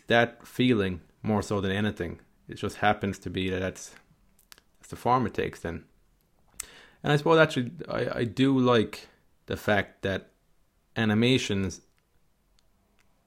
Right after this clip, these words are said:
aren't even trying to pretend that it's reality. 'Cause I find it's, it's very difficult to portray reality. And I suppose in an age of social media,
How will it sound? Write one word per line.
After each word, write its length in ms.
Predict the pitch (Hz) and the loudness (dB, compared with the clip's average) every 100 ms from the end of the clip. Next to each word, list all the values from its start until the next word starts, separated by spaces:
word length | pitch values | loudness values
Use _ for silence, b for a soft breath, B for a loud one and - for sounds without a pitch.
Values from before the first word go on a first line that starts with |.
| _ _ - | _ _ 0
aren't 460 | 117 120 107 107 | 4 6 4 0
even 360 | - 107 101 98 | -2 -2 -2 -4
trying 500 | - - 117 113 98 | -4 2 4 4 0
to 120 | 101 | -2
pretend 640 | 82 - - - 104 98 95 | -6 -8 -10 -4 -2 -2 -4
that 120 | 90 | -4
it's 220 | 92 - | -6 -6
reality. 600 | 98 98 95 85 - - _ b b b b b b b | -2 0 0 -4 -8 -12 _ b b b b b b b
'Cause 160 | - 107 | 0 2
I 140 | 123 | 2
find 500 | 123 113 107 101 95 - | 2 0 2 0 -4 -6
it's, 200 | 104 - | -10 -8
it's 140 | - 98 | -6 -4
very 480 | 104 120 120 101 92 - | 2 4 4 0 -10 -4
difficult 680 | 120 117 92 101 95 90 - | -2 -2 -4 -2 -2 -4 -12
to 340 | - 95 92 80 | -8 -6 -6 -10
portray 320 | - - 98 92 | -16 -4 -2 0
reality. 720 | 98 107 117 110 - 92 - b b b b b b b b b _ _ - | 2 4 4 2 -2 -8 -10 b b b b b b b b b _ _ -2
And 100 | 110 | 0
I 60 | |
suppose 300 | 101 120 110 | 2 4 2
in 140 | - 113 | 2 0
an 120 | 107 | 2
age 200 | 117 117 | 2 2
of 80 | 107 | 0
social 320 | 113 104 107 | 0 0 0
media, 640 | 101 110 123 107 98 95 | 0 2 2 2 2 0